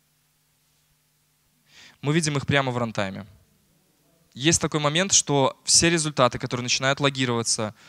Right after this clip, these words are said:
в репорт-портал, вам доступны, э, уже буквально через несколько миллисекунд.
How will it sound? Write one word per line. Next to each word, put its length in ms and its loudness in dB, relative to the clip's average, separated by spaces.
в 60 -16
репорт-портал, 680 2
вам 180 2
доступны, 800 -2
э, 600 0
уже 540 2
буквально 380 0
через 220 -2
несколько 320 -6
миллисекунд. 720 -8